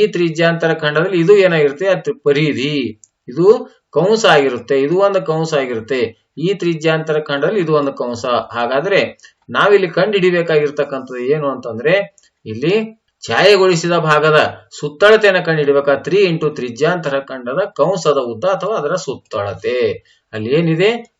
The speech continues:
ಆ ಈ ರೀತಿಯಾಗಿರುವಂತದ್ದು ಇಲ್ಲಿ ಬಂದಾಗ ಇದು ಕಂಸದ ಉದ್ದ,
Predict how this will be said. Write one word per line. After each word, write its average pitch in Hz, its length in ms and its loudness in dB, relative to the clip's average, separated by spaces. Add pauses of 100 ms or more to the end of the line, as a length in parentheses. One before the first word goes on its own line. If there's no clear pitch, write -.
(140)
ಆ 113 40 2 (240)
ಈ 156 160 0
ರೀತಿಯಾಗಿರುವಂತದ್ದು 143 960 -2 (340)
ಇಲ್ಲಿ 113 160 -8
ಬಂದಾಗ 127 380 -2
ಇದು 139 180 0
ಕಂಸದ 175 520 0 (120)
ಉದ್ದ, 117 160 -4